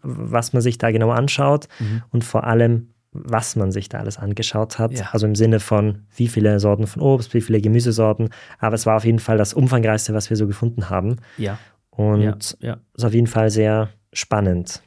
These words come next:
Speaker 1: Gut, vielleicht was an der Stelle noch ganz gut passt zu erwähnen, wenn man bei diesem ganzen Zuckerthema und auch bei diesem Obstthema, wenn man ja schon so ein Zuckerproblem hat, dass auch die Reihenfolge immer super wichtig ist,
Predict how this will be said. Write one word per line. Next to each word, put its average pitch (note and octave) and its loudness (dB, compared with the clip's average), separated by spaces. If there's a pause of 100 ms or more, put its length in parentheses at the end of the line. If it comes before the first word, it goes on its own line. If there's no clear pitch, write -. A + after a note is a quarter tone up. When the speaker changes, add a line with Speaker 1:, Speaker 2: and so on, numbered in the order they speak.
(1500)
Speaker 1:
Gut, A2+ 4
vielleicht A#2 2
was B2 0
an A2+ 4
der C3 2
Stelle B2 2
noch A#2 2 (180)
ganz A#2 0
gut A#2+ -4
passt - -4
zu - 2
erwähnen, B2 4
wenn A#2 4
man A2+ 2
bei A2+ -2
diesem A2 0
ganzen A2+ 0
Zuckerthema C3+ 0
und A#2 -2
auch A2 -4
bei - -4
diesem A2 -2
Obstthema, C3 0
wenn G#2+ 2
man A#2 2
ja G#2+ 0
schon A2 -2
so G#2+ -2
ein G#2+ -4 (600)
Zuckerproblem A#2+ 0
hat, - -2 (320)
dass G#2 0
auch G2+ -2
die A2 0
Reihenfolge A2+ 2
immer A2 2
super G#2 0
wichtig A#2 -2
ist, G#2+ -4